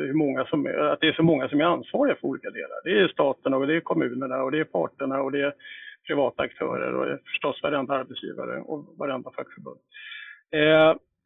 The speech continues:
så det där behöver ju förstås styras upp så att man har en tydligare ansvarsfördelning och där man samverkar och samarbetar bättre. Och det har ju parterna nu, det är L O och P T K som är tjänstemännens organisation i det här fallet och Svenskt Näringsliv gjort. Vi har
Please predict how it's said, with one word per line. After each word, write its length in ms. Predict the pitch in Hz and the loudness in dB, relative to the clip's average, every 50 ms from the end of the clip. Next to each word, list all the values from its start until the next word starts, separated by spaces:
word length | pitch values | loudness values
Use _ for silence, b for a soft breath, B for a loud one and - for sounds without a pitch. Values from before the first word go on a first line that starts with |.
| _ - - | _ -4 0
så 100 | - 170 | 2 4
det 140 | 156 180 185 | 6 6 6
där 220 | 175 190 214 226 | 8 8 6 8
behöver 380 | 196 214 202 214 220 214 196 214 | 6 6 6 6 6 6 6 4
ju 120 | 214 196 | 4 4
förstås 360 | - 202 180 - - 160 151 | 4 2 2 4 4 4 4
styras 320 | - - 175 151 151 143 147 | 4 4 4 6 6 4 4
upp 280 | 156 131 131 127 - | 2 0 0 -2 -2
så 100 | - - | -2 0
att 100 | 143 131 | 0 2
man 120 | - 156 135 | 2 2 4
har 140 | 139 165 180 | 6 6 6
en 80 | 180 | 4
tydligare 400 | 170 - 185 170 147 143 143 143 | 4 4 4 4 4 4 4 4
ansvarsfördelning 760 | 139 127 - - 135 - - - - 160 175 175 151 131 127 | 4 2 0 -4 -6 -6 -4 -2 0 2 2 2 2 0 -2
och 80 | 127 127 | -2 -2
där 100 | 120 127 | -2 -2
man 120 | 123 120 | -2 -2
samverkar 540 | 120 - 156 143 131 123 123 123 - - 127 | -2 -2 -2 -2 0 -2 -2 -4 -4 -4 -6
och 100 | 123 127 | -6 -2
samarbetar 520 | - 147 131 123 - - - - - - - | -2 -4 -4 -4 -6 -8 -10 -8 -8 -8 -6
bättre. 400 | - 85 - - _ - - 127 | -6 -8 -10 -10 _ -12 -8 -6
Och 80 | 131 | -4
det 120 | 147 160 147 | -2 0 2
har 220 | 139 185 214 214 | 4 4 6 6
ju 120 | 196 190 | 6 4
parterna 580 | 156 - 185 170 147 - - _ - 147 139 135 | 4 4 4 4 4 2 0 _ 0 0 0 0
nu, 180 | 127 127 123 123 | 0 -2 -2 -2
det 200 | 127 143 147 147 | 0 0 2 2
är 80 | 156 | 2
L 140 | 143 135 135 | 2 2 0
O 40 | 143 | 0
och 120 | 135 - | 0 0
P 180 | - 170 143 - | 0 0 0 0
T 140 | - 139 131 | -2 -8 -8
K 220 | - 143 143 139 | -6 -6 -6 -6
som 140 | - - 143 | -4 -4 -4
är 40 | 131 | -4
tjänstemännens 720 | - - 143 - - - - 131 135 139 135 131 - - | -2 -4 -4 -4 -4 -6 -6 -4 -2 -2 -4 -4 -4 -4
organisation 600 | 165 143 135 135 131 - - - - 135 131 139 | -4 -4 -2 -4 -6 -8 -10 -10 -8 -6 -6 -4
i 40 | 123 | -4
det 60 | 120 | -4
här 80 | 131 127 | -6 -6
fallet 300 | - - 65 60 57 - _ - | -6 -6 -6 -6 -8 -10 _ -12
och 160 | - - _ _ - - _ _ _ _ - | -12 -12 _ _ -20 -20 _ _ _ _ -10
Svenskt 220 | 147 139 - - | -10 -10 -6 -4
Näringsliv 480 | - 143 131 120 113 - 139 127 127 120 B B B B B B B B B B B B - | -2 -2 -2 -2 -4 -6 -6 -4 -4 -6 B B B B B B B B B B B B -2
gjort. 240 | 143 190 240 - _ - - | 0 0 0 -2 _ -6 -2
Vi 160 | 151 147 147 | 0 2 4
har 360 | 131 151 143 143 139 139 - | 6 6 6 4 4 2 0